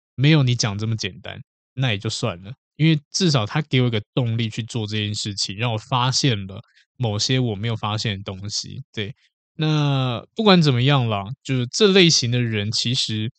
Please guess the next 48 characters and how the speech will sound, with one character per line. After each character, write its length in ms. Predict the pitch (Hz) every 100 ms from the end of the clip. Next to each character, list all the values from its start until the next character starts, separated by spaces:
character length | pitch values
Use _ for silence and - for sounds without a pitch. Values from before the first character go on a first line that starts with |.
| _ _ _
会 180 | - 170
让 180 | 165 151
人 120 | 147
家 40 |
觉 140 | 127 110
得 300 | 117 110 107
很 180 | 104
不 140 | 101 147
舒 200 | - 113
服 120 | 113
的 60 | 104
就 120 | 113
是 140 | 110 110 -
太 160 | 151 131
主 280 | - 110 95
观 260 | 117 117
意 140 | 113 110
识， 300 | - 104 - _ _ -
焦 200 | 165 175
点 160 | 131
都 80 | 113
在 140 | 127 131
我， 400 | 120 117 104 - -
我 120 | - 110
的 80 |
想 300 | 117 120 113
法， 280 | 127 127 98 - _ -
我 80 |
的 100 | 120
理 240 | 120 120 107
念， 320 | 120 160 117 - _
我 120 | 120
的 60 | 117
任 180 | 165 135
何 160 | 117
一 60 | 107
切， 320 | - 127 101 -
我 100 | 117
的 80 | 110
经 320 | - 156 160
验， 240 | 160 104 - _ -
然 80 |
后 60 | 117
都 80 | 139
要 60 |
丢 240 | 139 151 160
给 180 | 135 110
你， 140 | 101